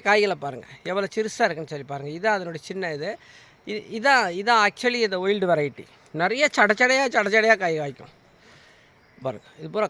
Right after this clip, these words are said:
காய் தான், இது பூரா காய் தான். இப்ப நான் மொத காட்டுனது கொஞ்சம், அதுலேருந்து கொஞ்சம்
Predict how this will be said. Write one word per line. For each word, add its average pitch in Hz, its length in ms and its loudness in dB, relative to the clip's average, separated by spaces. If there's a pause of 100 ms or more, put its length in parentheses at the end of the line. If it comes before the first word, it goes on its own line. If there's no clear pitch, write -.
காய் 165 200 0
தான், - 120 -10 (560)
இது 131 160 -18
பூரா 123 180 -8
காய் 113 180 -10
தான். - 120 -20 (1200)
இப்ப 226 200 0
நான் 214 240 8
மொத 247 220 4
காட்டுனது 247 380 4
கொஞ்சம், 277 280 4 (100)
அதுலேருந்து 233 400 4
கொஞ்சம் 233 300 0